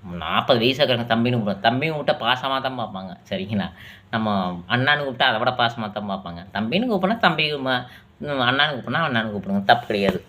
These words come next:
சரிங்களா? தாத்தான்னு கூப்பிடலாமான்னா வயசானவங்க தாத்தான்னு ஒரு சில சண்டைக்கு வந்துடுங்க, அது பார்த்துக்குங்க. சின்ன பசங்களோட கான்செப்ட் தான். அ, நிறைய அறிவு மிகுதிகள் சின்ன பசங்கள்ட்ட இருக்குது, கத்துக்கலாம், எல்லாம் தெரிஞ்சுக்கலாம். சின்ன பையனை சொன்னா கேட்கணுங்கிறதெல்லாம் கிடையாதுங்க,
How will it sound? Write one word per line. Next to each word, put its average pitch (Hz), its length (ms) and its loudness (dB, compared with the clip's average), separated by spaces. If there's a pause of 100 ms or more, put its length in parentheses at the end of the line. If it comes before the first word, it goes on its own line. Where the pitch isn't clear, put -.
(100)
சரிங்களா? - 360 -4 (440)
தாத்தான்னு 156 420 4
கூப்பிடலாமான்னா 127 720 2
வயசானவங்க 131 540 2
தாத்தான்னு 123 440 4
ஒரு 113 120 -2
சில 120 180 -2
சண்டைக்கு 101 380 -4
வந்துடுங்க, 95 220 -4
அது 95 240 -4
பார்த்துக்குங்க. 98 440 4 (380)
சின்ன 127 260 0
பசங்களோட 113 720 2
கான்செப்ட் 104 560 0
தான். 123 200 4 (600)
அ, 107 140 -2
நிறைய 113 320 6
அறிவு 143 520 2
மிகுதிகள் 123 640 2
சின்ன 113 240 0
பசங்கள்ட்ட 107 380 -4
இருக்குது, 104 280 -14
கத்துக்கலாம், 113 520 2 (160)
எல்லாம் 101 300 4
தெரிஞ்சுக்கலாம். 104 440 0
சின்ன 127 280 0
பையனை 123 580 4
சொன்னா 117 260 0
கேட்கணுங்கிறதெல்லாம் 117 880 0
கிடையாதுங்க, 98 420 -2